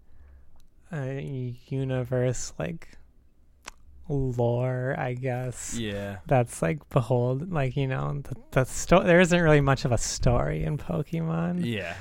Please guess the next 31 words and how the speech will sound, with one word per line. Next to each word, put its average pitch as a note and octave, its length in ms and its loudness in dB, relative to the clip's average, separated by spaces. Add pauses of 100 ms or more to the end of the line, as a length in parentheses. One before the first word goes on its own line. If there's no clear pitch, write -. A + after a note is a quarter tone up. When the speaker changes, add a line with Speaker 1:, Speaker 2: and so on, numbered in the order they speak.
Speaker 2:
it's G#2+ 160 -8
Speaker 1:
Like, D3 200 8
Speaker 2:
just, - 20 -6
"Oh, B2+ 180 2
these G#2+ 480 -8
things A#2+ 400 -8
exist. C#3 520 -10
There's, A#2 200 -8
there's G#2+ 240 -6
Speaker 1:
Like, D#3+ 240 2
Speaker 2:
Pokemon C#3+ 300 -6
and C#3+ 240 -10
the D3 40 -10
humans." C3+ 460 -10
Speaker 1:
like, C#3 180 0
like D3 200 0
Halo, D3+ 640 4
even D3+ 380 2
though C#3 360 0 (160)
I D#3 140 0
would C#3+ 140 0
say D3 240 4
it C3 80 2
doesn't C#3+ 240 2
have, B2+ 260 0
like, A#2+ 200 0 (360)
that C#3 280 0
much C#3 260 -4
in-depth B2 520 -2
story, D#3 600 4
like, C3 320 -2